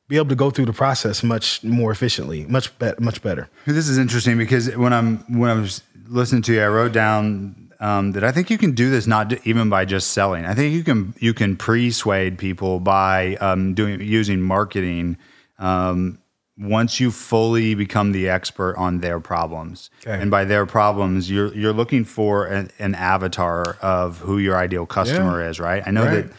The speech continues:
Speaker 2: this is something that you
Speaker 1: Yeah.
Speaker 2: understand at a high level. And so you
Speaker 1: Yeah.
Speaker 2: have an avatar, I'm sure, of who your
Speaker 1: Yeah.
Speaker 2: target customer is.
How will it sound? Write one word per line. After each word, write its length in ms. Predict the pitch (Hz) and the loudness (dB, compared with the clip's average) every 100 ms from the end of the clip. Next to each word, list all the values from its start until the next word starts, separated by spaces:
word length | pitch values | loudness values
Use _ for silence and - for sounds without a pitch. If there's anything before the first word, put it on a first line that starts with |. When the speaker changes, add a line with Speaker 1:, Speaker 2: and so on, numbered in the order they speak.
| - _ - | -20 _ -12
Speaker 2:
this 180 | 98 | -4
is 120 | 104 92 | -4 0
something 300 | 101 95 98 | 0 0 -2
that 80 | |
you 180 | 98 101 | 0 2
Speaker 1:
Yeah. 60 | 101 | 2
Speaker 2:
understand 360 | 147 175 98 | 2 2 0
at 60 | 95 | 0
a 60 | 92 | 2
high 200 | 95 92 | 2 2
level. 300 | 95 92 90 | 0 0 -2
And 140 | 87 | -2
so 140 | 98 | -2
you 180 | 95 110 | 0 2
Speaker 1:
Yeah. 60 | 135 | 4
Speaker 2:
have 100 | 135 | 4
an 80 | 113 | 4
avatar, 440 | 110 110 110 101 | 4 2 2 2
I'm 100 | 98 | 0
sure, 320 | - 107 95 | 0 0 2
of 100 | 87 | -2
who 140 | 90 104 | -2 0
your 340 | 98 98 101 | 0 0 2
Speaker 1:
Yeah. 220 | 170 226 185 - - | 2 0 -4 -12 -2
Speaker 2:
target 420 | 107 107 107 - | 0 2 0 0
customer 500 | 107 101 101 95 92 85 | -2 0 0 0 0 -2
is. 120 | 85 | -6